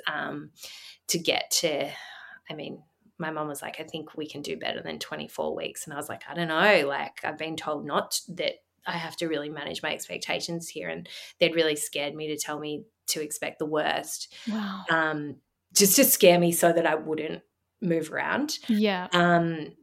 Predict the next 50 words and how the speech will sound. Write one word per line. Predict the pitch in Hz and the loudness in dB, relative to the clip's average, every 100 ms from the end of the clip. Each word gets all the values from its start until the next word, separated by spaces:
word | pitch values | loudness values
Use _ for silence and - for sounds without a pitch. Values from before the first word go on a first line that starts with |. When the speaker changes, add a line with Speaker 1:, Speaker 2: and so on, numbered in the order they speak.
| 214 175 | -14 2
Speaker 1:
but | 180 170 165 - - _ | 8 10 8 6 -4 _
my | - 175 170 165 165 160 160 156 156 160 _ | 2 6 6 8 6 6 4 2 -2 -8 _
obstetrician | - 180 170 170 170 - 170 | 0 2 0 0 0 -2 -4
was | 156 151 | -4 -6
really, | 160 160 | -4 -2
really | 156 156 | -2 -4
positive | 156 156 156 151 | -6 -8 -6 -6
and | 160 | -4
the | 165 | -8
specialists | - 151 - 165 156 | -4 -2 0 -2 -2
were | 165 | -4
really | 156 156 | -4 -4
positive. | 156 - - 160 156 147 | -6 -10 -6 -4 -4 -4
So | - | -6
that | 160 165 165 | 0 2 2
was | 170 | 0
good. | - 156 | -4 -4
It | 170 165 | -4 -6
was | - - - - _ | -8 -12 -14 -20 _
the | 185 | -10
hospital | 170 165 - 170 151 | -10 -10 -8 -4 -2
and | 151 151 | -4 -6
the | 170 | -10
scanners | 170 - 160 160 165 | -10 -12 -12 -12 -12
and | 160 | -12
stuff | 156 - - | -8 -6 -6
that | - - | -8 -10
put | - 170 | -12 -10
me | 165 | -8
on | 156 | -8
high | 151 147 | -8 -8
alert. | 147 151 151 - - - - - - | -6 -4 -6 -8 -16 -18 -16 -16 -2
Um, | - 170 175 170 | 4 6 4 2
so | - 180 170 170 165 165 | 6 10 12 10 8 4
we | 180 | 2
just | 175 175 180 | 4 2 2
kinda | 185 175 | 4 4
did | 170 | 6
it | 165 165 | 4 4
one | 156 151 | -2 -2
day | 151 156 | -4 -2
at | |
a | 151 | -4
time, | 147 151 147 147 | -6 -6 -6 -6
and | 143 143 156 _ _ _ _ _ _ - - | -8 -10 -14 _ _ _ _ _ _ -14 -2
I | |
was | 170 165 | 0 2
just | 156 - | -2 0
grateful | 139 165 - 156 151 | -2 -2 -4 -6 -4
that | 156 - | -6 -6